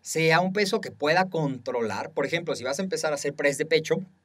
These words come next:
al principio, todos los que ya hemos pasado, <laughs> la re-, si eres honesto y recuerdas la primera vez que tomaste la barra, pues seguramente se te fue ligeramente chueca, la bajaste a,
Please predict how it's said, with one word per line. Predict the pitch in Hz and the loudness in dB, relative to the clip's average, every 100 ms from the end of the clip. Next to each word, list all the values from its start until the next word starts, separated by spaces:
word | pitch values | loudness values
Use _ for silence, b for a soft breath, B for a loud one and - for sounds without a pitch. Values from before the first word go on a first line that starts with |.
| _ _ _ _ _ _ b b b _ | _ _ _ _ _ _ b b b _
al | 156 | 2
principio, | 160 185 165 226 185 196 | 4 0 0 0 4 4
todos | - 175 208 | 6 6 6
los | 180 156 | 2 2
que | 143 139 | -2 6
ya | 160 208 | 8 8
hemos | 214 | 4
pasado, | 190 170 160 160 160 165 | -2 -2 0 2 4 2
<laughs> | 135 | 0
la | 139 | 0
re-, | 139 139 | 2 0
si | - - 147 147 | -2 -6 0 2
eres | 175 196 | 4 2
honesto | 170 160 160 165 - | 0 2 2 2 -2
y | 143 | -4
recuerdas | 120 117 - 156 160 147 | -2 -6 4 6 6 4
la | 135 135 143 | 2 4 4
primera | - 143 151 151 156 185 185 | 4 0 0 0 2 2 2
vez | 165 165 | 2 0
que | 156 | -4
tomaste | - 117 127 - | -6 -8 -8 -2
la | 156 139 | 2 8
barra, | 175 185 151 214 - b b b b _ | 10 10 6 2 -2 b b b b _
pues | 165 156 | 8 8
seguramente | 135 165 208 175 170 185 | 2 2 4 2 2 -2
se | 156 | 0
te | 131 | -2
fue | - | 0
ligeramente | 135 123 127 110 104 98 95 110 | 0 0 -4 -4 -6 -8 -10 -6
chueca, | - 185 185 185 165 165 165 156 B | 8 12 12 10 6 8 8 4 B
la | 135 131 131 | -6 -2 0
bajaste | 120 - 131 - 131 | 0 0 -4 -4 -2
a, | 120 117 | 0 0